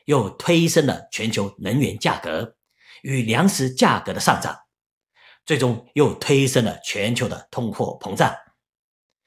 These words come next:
我们过去也曾经提过这个论点。一九九零年代开始，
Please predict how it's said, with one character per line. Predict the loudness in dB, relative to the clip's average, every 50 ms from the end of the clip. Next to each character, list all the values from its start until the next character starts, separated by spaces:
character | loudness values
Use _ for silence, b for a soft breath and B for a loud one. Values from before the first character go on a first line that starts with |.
| B B B B B B B
我 | -4 -2
们 | -2 2 6
过 | 6 4 6
去 | 6 2 2 2
也 | -4 -6 -4
曾 | -4 -2 -2
经 | 0 -2 -2 -4 -8 _ _ _
提 | -12 -8 -6 -2 -2 0
过 | 2 2 2
这 | 2 2
个 | 0 -2 0
论 | 2 0 0 0
点。 | -2 -4 -6 -6 -8 _ _ _ _ _ _ _ _ _ b b b b b b
一 | 0 0 0 2
九 | 0 -2 -2 -2
九 | -4 -2 -2 -2 -2
零 | -2 -2 -2 0 0 0
年 | 0 0 -2 0
代 | 0 0 0
开 | 2 0 0
始， | 0 0 -2 -4 -8 -12 _